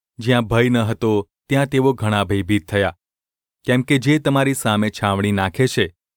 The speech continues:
તેઓના હાડકાં ઈશ્વરે વિખેરી નાખ્યા છે. તમે તેઓને બદનામ કર્યા છે, કેમ કે ઈશ્વરે તેઓને નકાર્યા છે.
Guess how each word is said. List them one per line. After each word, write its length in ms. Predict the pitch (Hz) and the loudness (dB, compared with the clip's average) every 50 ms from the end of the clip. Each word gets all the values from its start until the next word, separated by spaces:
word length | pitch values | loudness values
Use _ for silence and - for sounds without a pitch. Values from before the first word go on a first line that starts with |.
| _ _ - | _ _ 0
તેઓના 300 | 123 127 131 127 131 120 | 2 4 4 4 2 0
હાડકાં 540 | 104 117 120 127 123 - - 127 127 131 - 123 | 0 0 0 0 -2 -2 -2 -2 -2 -2 -4 -6
ઈશ્વરે 400 | 107 - - 113 104 98 101 98 | -6 -4 -2 0 2 2 2 0
વિખેરી 380 | 101 101 - - 110 101 101 | 0 -2 -4 -2 -2 0 0
નાખ્યા 380 | 98 98 95 - - - 104 101 | 0 -2 -4 -4 -2 -2 -2 -2
છે. 260 | - - 101 92 - _ _ _ _ _ _ _ _ _ _ _ _ | -2 -4 -6 -6 -6 _ _ _ _ _ _ _ _ _ _ _ _
તમે 220 | - 135 147 156 156 | 0 2 2 2 2
તેઓને 340 | - 151 147 151 156 160 151 | 2 2 2 2 2 2 0
બદનામ 440 | 113 104 101 98 110 107 110 110 | 0 0 0 0 0 0 0 0
કર્યા 360 | 107 - 104 95 98 101 104 107 | -2 -2 -2 0 0 0 0 0
છે, 280 | - - 98 85 - _ _ _ _ _ _ _ - | -2 -4 -4 -4 -6 _ _ _ _ _ _ _ -2
કેમ 160 | 131 120 123 | 0 0 0
કે 160 | 120 - 131 131 | 2 2 2 2
ઈશ્વરે 420 | 131 - - 147 147 147 147 143 | 0 0 -2 -2 -2 0 0 -2
તેઓને 380 | 139 - 101 98 98 98 98 101 | 0 2 2 2 2 2 0 0
નકાર્યા 500 | 107 104 - - 101 95 98 98 95 95 | -2 -2 0 -2 -2 0 0 0 -2 -2
છે. 260 | - - 98 - | -2 -4 -6 -6